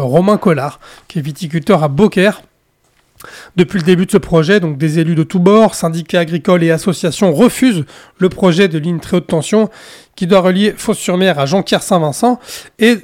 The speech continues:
dont la, il faut quand même préciser, le but consiste à décarboner la zone industrielle du port. Les opposants, pourtant, avancent avec une alternative, hein, comme souvent dans ces cas-là. Eux proposent de transférer les usines d'hydrogène,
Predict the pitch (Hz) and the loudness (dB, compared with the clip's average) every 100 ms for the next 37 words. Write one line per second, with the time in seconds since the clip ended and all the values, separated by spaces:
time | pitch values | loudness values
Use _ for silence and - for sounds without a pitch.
0 | - 156 185 160 151 - 277 175 160 - | -6 -2 0 0 -2 -6 -10 -8 -6 -6
1 | - 160 147 147 - 196 233 170 214 285 | -4 -4 -4 -8 -4 0 2 2 0 -4
2 | - - - _ 202 185 254 214 175 147 | -6 -20 -20 _ -4 -2 -2 -2 -4 -2
3 | 147 247 - 170 160 170 208 196 151 160 | 0 0 2 2 2 2 2 2 0 0
4 | 196 156 147 - 160 170 208 165 160 156 | 0 -2 -6 -8 -2 0 0 -4 -8 -6
5 | 117 - _ - - - - - - _ | -8 -12 _ -20 -20 -20 -20 -20 -20 _
6 | 190 190 - 175 175 233 156 - 214 160 | 4 4 2 2 2 2 0 0 2 2
7 | 190 170 160 175 170 160 147 131 127 - | 0 0 -2 -2 -2 0 0 -2 -2 0
8 | 254 202 160 156 139 - 151 160 143 156 | 0 0 0 -4 -6 -4 -2 -2 -2 -6
9 | 135 151 233 233 _ _ _ _ _ - | -4 0 0 -2 _ _ _ _ _ -20
10 | - 202 175 196 143 214 202 165 - 196 | 0 2 4 2 4 4 4 0 -2 -6
11 | - 185 170 180 214 156 151 165 190 160 | -2 -2 0 -2 -2 -4 -4 -4 -4 -4
12 | 151 226 202 208 196 175 123 | 0 2 4 4 4 0 -2